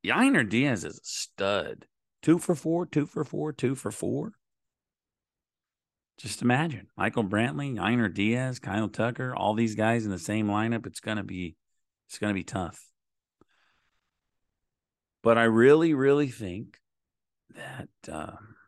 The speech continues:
I saved something on my phone, but I didn't even look it up. Let me see.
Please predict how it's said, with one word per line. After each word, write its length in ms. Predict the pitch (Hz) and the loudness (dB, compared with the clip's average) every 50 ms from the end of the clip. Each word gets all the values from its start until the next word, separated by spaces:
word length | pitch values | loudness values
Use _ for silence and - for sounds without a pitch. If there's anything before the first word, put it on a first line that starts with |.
| _ _ _ _ _ _ _ _ _ _ _ - | _ _ _ _ _ _ _ _ _ _ _ 0
I 100 | - 226 | 2 2
saved 320 | 226 - 247 247 247 240 | 4 4 4 4 4 2
something 300 | - 202 185 165 156 143 | 0 0 2 2 2 2
on 80 | 139 131 | 4 4
my 120 | 120 110 | 2 2
phone, 300 | 107 - 147 156 147 104 | 0 -2 -4 -4 -4 -6
but 120 | 98 95 | -6 -6
I 40 | 92 | -6
didn't 140 | 98 107 110 | -4 -4 -2
even 180 | 110 101 92 101 | -2 -2 -2 -2
look 140 | 104 - | -4 -4
it 80 | 95 98 | -4 -4
up. 180 | 101 95 - - _ | -4 -6 -8 -10 _
Let 80 | - 127 | -4 -2
me 80 | 151 | -2
see. 300 | 139 - 143 113 - - | 0 0 -2 -4 -4 -6